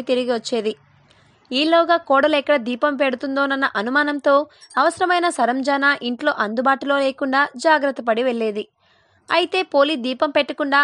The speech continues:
అత్తగారు చేసిన ప్రయత్నాలు మాత్రం సాగలేదు. పెరట్లోని పత్తి చెట్టు నుంచి కాసింత పత్తిని తీసుకొని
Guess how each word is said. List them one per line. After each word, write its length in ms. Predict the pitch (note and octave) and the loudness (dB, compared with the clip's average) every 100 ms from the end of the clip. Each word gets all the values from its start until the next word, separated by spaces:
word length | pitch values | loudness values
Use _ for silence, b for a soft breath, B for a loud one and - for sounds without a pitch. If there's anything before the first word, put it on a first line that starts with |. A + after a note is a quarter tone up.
| - | 0
అత్తగారు 400 | G#3 G#3+ C4+ C#4+ - | -4 -2 0 0 -2
చేసిన 220 | C#4 C4+ | -6 -4
ప్రయత్నాలు 540 | A#3 G#3+ A3 C#4 C4 B3 | -2 0 0 -2 -2 0
మాత్రం 260 | A#3+ A#3 A3+ | -2 -2 -6
సాగలేదు. 560 | C4+ G#3+ G3 G#3+ G#3 G3+ - _ b b b - - | -4 -2 0 0 -4 -6 -14 _ b b b -12 2
పెరట్లోని 520 | E4+ F#4 F#4 F#4 E4+ E4+ | 4 4 2 0 0 -2
పత్తి 340 | B3+ G#3+ C#4+ | -2 -2 -2
చెట్టు 240 | D#4 D4+ | -4 -4
నుంచి 260 | C#4+ D4 - | -2 -6 -6
కాసింత 420 | - B3+ C4 B3+ | -2 0 0 -6
పత్తిని 460 | A#3 - G3 D4 C#4+ C#4+ | -6 -2 -2 -2 -6 -6
తీసుకొని 420 | C#4 - C4+ | -6 -6 -4